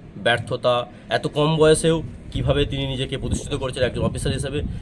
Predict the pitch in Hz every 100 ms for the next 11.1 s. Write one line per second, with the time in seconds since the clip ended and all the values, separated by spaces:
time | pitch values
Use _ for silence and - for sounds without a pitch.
0 | - - 123 - 117 117 131 117 - -
1 | 117 113 127 120 117 113 113 113 - 120
2 | 131 139 - - - - - - - 110
3 | 107 110 117 120 156 156 - - - -
4 | 113 120 117 - - - 113 117 139 160
5 | - - - - - - - - - -
6 | 110 110 127 127 117 123 120 120 131 139
7 | 143 - 139 139 127 117 117 113 - -
8 | - - - - - - - 117 113 113
9 | 117 104 113 117 113 113 110 110 113 107
10 | 110 107 107 107 110 117 110 151 - 170